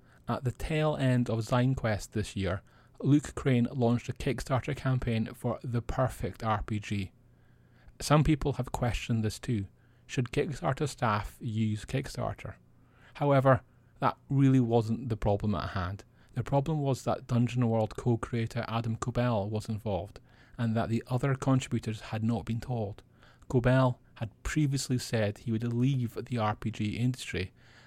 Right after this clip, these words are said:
after a nasty controversy during a live, actual play stream. And as you can imagine, there are all sorts of strong opinions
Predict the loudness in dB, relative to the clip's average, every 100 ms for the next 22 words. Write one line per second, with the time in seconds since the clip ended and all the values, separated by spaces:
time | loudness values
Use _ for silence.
0 | -12 -8 -6 -2 -2 0 2 0 0 -2
1 | 0 0 0 -2 -2 -2 -2 -8 -8 -8
2 | 0 0 0 -4 -2 0 0 0 -2 -4
3 | -20 -20 _ -2 -2 -2 -4 -2 -2 -2
4 | -2 -6 -6 -6 _ _ _ _ _ _
5 | -20 -12 -10 -6 -4 0 0 0 0 2
6 | 2 2 -2 -4 -20 _ _ -2 0 2
7 | 0 0 2 4 2 -2 -4 -4 -8 -6
8 | 0 2 2 2 2 4 2 0